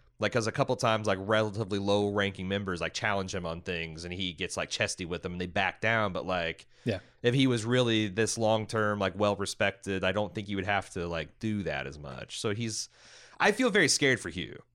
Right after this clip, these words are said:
Speaker 1: Like,
Speaker 2: Uh-huh.
Speaker 1: at the end of this episode, I'm thinking, like, Hugh might not live to see another day, if, especially if the, the Zot Vot Zipzok have anything to say about it. The Zhat Vash,
Speaker 2: Yeah.
Speaker 1: what is there?
Speaker 2: Zhat Vash,
Speaker 1: Yeah,
Speaker 2: uh-huh.
Speaker 1: okay.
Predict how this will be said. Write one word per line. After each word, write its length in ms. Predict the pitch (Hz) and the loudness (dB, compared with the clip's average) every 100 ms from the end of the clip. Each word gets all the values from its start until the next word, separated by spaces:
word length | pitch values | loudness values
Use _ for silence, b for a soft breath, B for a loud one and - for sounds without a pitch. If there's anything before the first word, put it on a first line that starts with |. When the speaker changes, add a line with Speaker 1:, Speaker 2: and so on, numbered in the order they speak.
| _ - | _ 0
Speaker 1:
Like, 120 | 123 | 4
Speaker 2:
Uh-huh. 100 | 139 | 6
Speaker 1:
at 100 | 135 | 6
the 120 | 139 | 6
end 80 | 156 | 2
of 60 | 147 | 2
this 120 | 131 | 2
episode, 380 | 143 139 120 107 | 2 2 2 2
I'm 80 | 104 | 2
thinking, 320 | 113 110 104 | -2 -2 0
like, 180 | 95 - | 0 0
Hugh 220 | - 139 | -4 -2
might 320 | 113 113 - | 2 0 0
not 280 | 101 95 - | 0 0 0
live 720 | 101 92 90 85 85 - - _ _ _ _ - | 0 2 2 -2 -6 -14 -20 _ _ _ _ -12
to 140 | - | -6
see 300 | 95 - 104 | -4 -2 -2
another 240 | 92 90 76 | 0 -2 -2
day, 400 | 98 95 78 76 | 0 2 2 0
if, 240 | 78 - | -4 -8
especially 540 | 80 - 95 - 87 82 | -10 -2 -2 -2 -4 -2
if 220 | 80 - | -4 -10
the, 520 | - 78 76 73 73 | -10 -6 -4 -6 -8
the 100 | 80 | -8
Zot 360 | 80 85 85 - | -4 0 0 -2
Vot 380 | 80 82 80 - _ _ _ _ _ _ _ - | -2 0 0 -4 _ _ _ _ _ _ _ -16
Zipzok 640 | 85 95 - - 76 67 - _ 73 - | -8 -8 -8 -8 -6 -6 -10 _ -18 -6
have 220 | 90 85 | -4 -2
anything 260 | 85 82 85 | -4 -6 -6
to 80 | 78 | -4
say 180 | 85 | -6
about 280 | 76 76 71 | -4 -4 -4
it. 140 | 65 - _ B B B B B B B | -6 -12 _ B B B B B B B
The 80 | 101 | -6
Zhat 320 | 92 113 117 | -2 2 0
Vash, 520 | 113 113 123 131 - 143 | 2 4 6 4 2 0
Speaker 2:
Yeah. 40 | |
Speaker 1:
what 100 | 139 | 2
is 120 | 143 | 2
there? 180 | 147 147 | 2 4
Speaker 2:
Zhat 160 | 139 107 | 6 4
Vash, 200 | 98 92 | 0 -4
Speaker 1:
Yeah, 60 | 69 | -6
Speaker 2:
uh-huh. 200 | 120 | -4
Speaker 1:
okay. 100 | 104 | -6